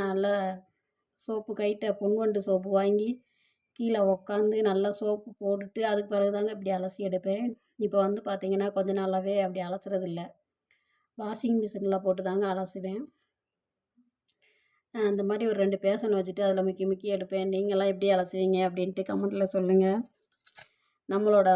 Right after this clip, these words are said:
பொம்பளைங்களோட வேலை ஒண்ணு, பெரிய வேலை வந்து பார்த்தீங்கன்னா, ஒண்ணு சமையல் பண்றது, இன்னொன்னு வந்து துணி அலசுறது,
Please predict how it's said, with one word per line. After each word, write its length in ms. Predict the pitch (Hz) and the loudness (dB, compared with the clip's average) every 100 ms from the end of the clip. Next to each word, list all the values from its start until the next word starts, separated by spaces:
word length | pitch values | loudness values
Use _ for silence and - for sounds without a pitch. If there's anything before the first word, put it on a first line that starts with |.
| 180 | 4
பொம்பளைங்களோட 680 | 175 196 214 220 220 208 185 | -2 0 2 4 4 4 6
வேலை 260 | 185 190 208 | 4 4 6
ஒண்ணு, 260 | 208 196 202 | 6 6 4
பெரிய 320 | 196 190 208 214 | 2 0 0 0
வேலை 240 | 196 196 | 2 2
வந்து 260 | 196 196 196 | 4 4 2
பார்த்தீங்கன்னா, 480 | 190 180 185 190 202 | 0 0 2 2 2
ஒண்ணு 200 | 208 196 196 | 2 2 2
சமையல் 440 | 196 185 190 196 | 2 2 2 2
பண்றது, 360 | 190 180 185 190 | 0 0 0 8
இன்னொன்னு 380 | 240 233 214 208 | 10 10 8 4
வந்து 220 | 196 190 202 | 2 0 -2
துணி 240 | 196 196 202 | -2 0 2
அலசுறது, 460 | 190 180 196 185 | 0 -2 -6 -6